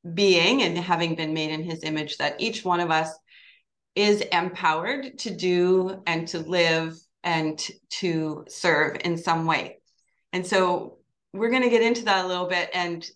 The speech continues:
I, I know we have a lot to say, but probably in some ways we'll only be scratching the surface of this amazing topic.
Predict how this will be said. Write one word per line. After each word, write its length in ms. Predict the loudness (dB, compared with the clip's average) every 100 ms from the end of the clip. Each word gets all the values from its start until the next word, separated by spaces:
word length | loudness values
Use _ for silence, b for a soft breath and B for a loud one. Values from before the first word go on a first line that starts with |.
| -18 -2
I, 320 | 0 0 -2
I 100 | -2
know 120 | -2 2
we 80 |
have 140 | 2 2
a 80 | 2
lot 240 | 2 0
to 100 | -10
say, 200 | -2 0
but 280 | 0 -4 -2
probably 480 | 0 0 -2 -4 -4
in 100 | -4
some 260 | -4 -4
ways 240 | -4 -6 -6
we'll 180 | -6 -4
only 220 | -2 -2
be 120 | -4
scratching 520 | -6 -4 -4 -6 -10
the 80 | -10
surface 440 | -8 -8 -8 -8
of 140 | -6 -4
this 240 | -8 -8 -4
amazing 500 | 2 4 2 2 0
topic. 480 | 2 4 2 -2